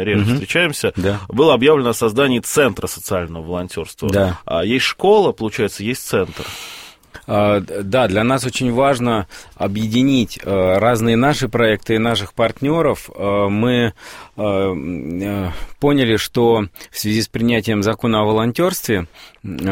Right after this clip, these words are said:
Speaker 2: э, ситуация в стране, э, может быть, пока незрима, но на самом деле она изменилась кардинально.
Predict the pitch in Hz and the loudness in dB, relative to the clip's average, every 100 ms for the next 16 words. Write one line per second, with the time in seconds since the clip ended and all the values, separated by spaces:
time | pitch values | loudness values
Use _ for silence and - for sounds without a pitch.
0 | 98 92 - 117 139 143 - 110 - 107 | 0 0 -2 0 2 2 0 -2 0 0
1 | 107 123 135 123 101 - 92 92 87 87 | 2 2 2 2 0 -4 -2 0 0 -2
2 | 76 92 104 120 107 - 113 131 117 120 | -4 -4 0 0 0 -2 -2 0 2 2
3 | 120 175 196 123 90 98 104 - 127 120 | 2 2 2 2 0 0 0 0 -2 0
4 | 110 143 113 90 - 95 98 120 110 101 | 0 0 0 0 -2 -2 0 0 0 0
5 | 110 120 113 - 110 98 113 165 202 170 | 0 2 0 -2 -6 -2 0 2 0 0
6 | 110 | -2